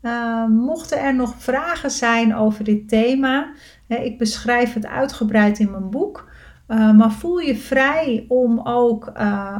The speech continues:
op deze podcast te reageren of om me een mail te sturen, eh, zodat ik ook jouw vraag in de volgende podcast, eh, weer kan beantwoorden. Ik wens je nog een fijne zondag en tot volgende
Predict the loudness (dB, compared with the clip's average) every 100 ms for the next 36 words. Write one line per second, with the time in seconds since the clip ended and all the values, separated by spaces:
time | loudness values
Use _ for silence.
0 | -6 -8 -4 2 2 2 -4 -10 -10 -10
1 | -4 0 2 2 0 0 2 0 -6 -8
2 | -8 -6 -6 -6 -10 -16 -20 _ -2 -2
3 | -2 -4 -4 0 4 8 10 10 6 2
4 | -4 -8 -8 -8 -6 -4 -4 -2 -2 -2
5 | -8 -20 -20 -20 -6 0 4 4 4 2
6 | 0 0 0 -2 -4 -2 -4 0 2 2
7 | 0 -2 -2 0 0 -2 -6 -2 0 0
8 | -2 -2 2 2 2 -2 -4 -4 -2 0
9 | -2 -6 -10 -10 -10 -10 -12 -16 _ _
10 | 0 2 2 2 4 4 4 -6 -10 -12
11 | -12 -12 -12 -14 -18 _ -20 -20 -20 _
12 | -6 0 0 -2 -4 -6 -6 -2 0 0
13 | -2 -6 -4 -4 -2 -2 -2 -4 -6 0
14 | 2 4 2 0 -4 -4 -4 -2 -2 0
15 | 0 -2 -2